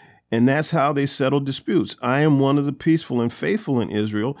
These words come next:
but you are trying to destroy a city that is like a mother in Israel. Why do you devour the Lord's inheritance?" In verse twenty, Joab protested, "Never, I would never devour or demolish.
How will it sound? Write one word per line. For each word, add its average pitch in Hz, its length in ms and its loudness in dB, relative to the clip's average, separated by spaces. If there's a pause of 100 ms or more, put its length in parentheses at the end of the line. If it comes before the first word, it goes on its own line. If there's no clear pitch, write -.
(240)
but 117 200 -6
you 165 80 2
are 139 80 4
trying 139 340 0
to 123 120 -8
destroy 117 440 -2
a 113 60 0
city 160 460 -2 (340)
that 123 220 2
is 123 120 0
like 113 240 -2
a 147 60 2
mother 233 360 4
in 120 200 0
Israel. 98 480 -4
Why 120 400 -2
do 160 120 2
you 156 180 2
devour 131 540 0
the 143 140 -2
Lord's 120 360 0
inheritance?" 233 680 -4 (600)
In 113 100 -2
verse 151 260 2
twenty, 208 380 -2
Joab 147 460 2
protested, 160 680 -6 (420)
"Never, 151 580 2 (580)
I 131 100 2
would 127 220 0
never 160 320 4
devour 123 580 2
or 123 160 0
demolish. 107 600 -2